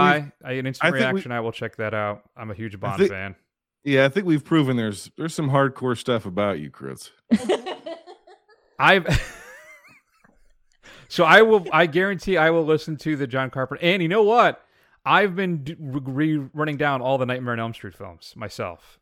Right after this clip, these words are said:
Speaker 3: Oh, you gotta listen to that episode.
Speaker 1: So I will
Speaker 2: That's
Speaker 1: listen.
Speaker 2: one I, that's the one I would listen
Speaker 1: I'll,
Speaker 2: to
Speaker 1: I'll
Speaker 2: more than
Speaker 1: say, I'll say to
Speaker 2: yeah.
Speaker 1: my wife, "Listen, honey, I cannot see you this weekend.
Speaker 3: <laughs>
Speaker 1: I need to listen." No, yeah,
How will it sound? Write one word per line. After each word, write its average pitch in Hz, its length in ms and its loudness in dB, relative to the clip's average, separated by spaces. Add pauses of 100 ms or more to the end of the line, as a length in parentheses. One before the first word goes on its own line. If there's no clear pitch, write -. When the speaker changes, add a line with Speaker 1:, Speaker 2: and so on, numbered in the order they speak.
(140)
Speaker 3:
Oh, 233 100 4
you 226 140 4
gotta 226 340 4
listen 196 280 2
to 175 80 2
that 170 220 4
episode. 160 340 0
Speaker 1:
So 131 100 2
I 120 120 4
will 127 60 2
Speaker 2:
That's 180 200 6
Speaker 1:
listen. 165 180 -4
Speaker 2:
one 156 100 -4
I, 147 140 -6 (500)
that's 175 300 0
the 160 100 -4
one 131 200 -4
I 117 100 -4
would 101 160 -8
listen 117 100 0
Speaker 1:
I'll, 165 120 6
Speaker 2:
to 214 100 -4
Speaker 1:
I'll 202 60 0
Speaker 2:
more 214 160 4
than 190 60 -4
Speaker 1:
say, 175 220 4
I'll 156 240 2
say 170 140 0
to 170 80 0
Speaker 2:
yeah. 165 40 -2
Speaker 1:
my 160 120 0
wife, 143 400 0
"Listen, 139 440 -4
honey, 127 440 -6 (160)
I 120 80 -6
cannot 127 380 -4
see - 120 -12
you 127 160 -4
this 107 160 -8
weekend. 101 440 -8 (540)
Speaker 3:
<laughs> 302 720 8
Speaker 1:
I 123 260 -2
need 127 220 -10
to 135 120 -12
listen." 98 440 -14 (220)
No, 147 160 -2
yeah, 127 100 -4